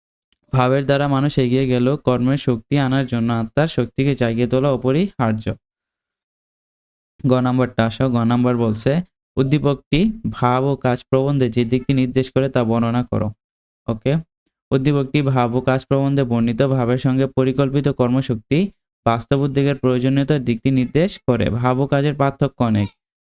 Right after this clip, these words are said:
মানুষকে উদ্বুদ্ধ করার জন্য ভাবের গুরুত্ব অপরিসীম,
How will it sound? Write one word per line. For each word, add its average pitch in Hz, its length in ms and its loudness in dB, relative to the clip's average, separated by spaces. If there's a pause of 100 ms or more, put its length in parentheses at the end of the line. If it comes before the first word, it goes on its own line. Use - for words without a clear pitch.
মানুষকে 143 580 0
উদ্বুদ্ধ 135 480 0
করার 131 320 0
জন্য 110 320 0
ভাবের 117 420 0
গুরুত্ব 131 380 -2
অপরিসীম, 127 640 0